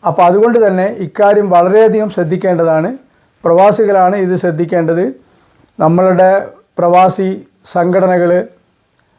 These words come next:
ഗൾഫിലുള്ള ഒരുപാട് സംഘടനകൾ ഇവിടെ പ്രവർത്തിക്കുന്നുണ്ട്.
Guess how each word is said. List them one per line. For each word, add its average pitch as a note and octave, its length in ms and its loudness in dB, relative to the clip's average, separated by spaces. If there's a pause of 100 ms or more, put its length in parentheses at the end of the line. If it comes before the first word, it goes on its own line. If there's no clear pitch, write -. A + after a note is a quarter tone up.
(240)
ഗൾഫിലുള്ള F#3+ 500 2 (120)
ഒരുപാട് G#3 500 2 (960)
സംഘടനകൾ F#3+ 520 0
ഇവിടെ F3+ 180 0
പ്രവർത്തിക്കുന്നുണ്ട്. E3+ 580 -2